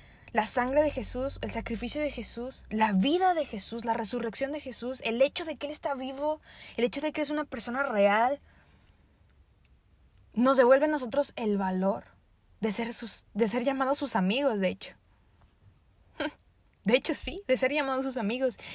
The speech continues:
y de poder estar con Él en la eternidad. Esa es la redención. Pero a veces en la vida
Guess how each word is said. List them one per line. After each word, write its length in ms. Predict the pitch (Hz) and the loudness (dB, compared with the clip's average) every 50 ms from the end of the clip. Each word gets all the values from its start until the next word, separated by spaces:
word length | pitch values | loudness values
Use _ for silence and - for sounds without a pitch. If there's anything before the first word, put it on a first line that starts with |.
| - | -2
y 80 | - 254 | 2 4
de 120 | 240 240 | 4 4
poder 260 | 196 - 226 220 226 254 | 4 4 4 4 4 4
estar 280 | 247 - 269 240 226 | 2 0 -2 -2 -2
con 220 | - - 208 196 196 | -2 -2 0 2 2
Él 160 | 190 202 202 | 2 2 2
en 80 | 185 | 0
la 60 | 175 170 | 0 -2
eternidad. 560 | 180 - 180 175 170 165 160 156 170 185 - _ _ _ _ _ _ - | -4 -6 -6 -4 -4 -4 -4 -6 -8 -10 -10 _ _ _ _ _ _ -8
Esa 140 | 220 220 302 | -6 -4 0
es 40 | 339 | 2
la 100 | 370 311 | 2 2
redención. 520 | 262 220 185 185 185 - 202 196 190 - _ _ _ _ - _ _ _ _ _ _ _ _ _ _ _ _ _ _ _ _ _ _ _ _ _ _ _ _ _ _ _ _ _ _ _ _ _ _ _ _ _ _ _ _ - - - - - | 2 2 0 0 0 -2 -6 -6 -8 -10 _ _ _ _ -20 _ _ _ _ _ _ _ _ _ _ _ _ _ _ _ _ _ _ _ _ _ _ _ _ _ _ _ _ _ _ _ _ _ _ _ _ _ _ _ _ -20 -20 -20 0 6
Pero 200 | - 247 269 269 | 10 12 12 12
a 60 | 277 277 | 12 12
veces 240 | 320 - 427 392 | 10 6 4 2
en 80 | 392 370 | 2 2
la 100 | 339 277 | 4 4
vida 340 | 247 262 277 277 208 196 | 4 4 4 2 2 0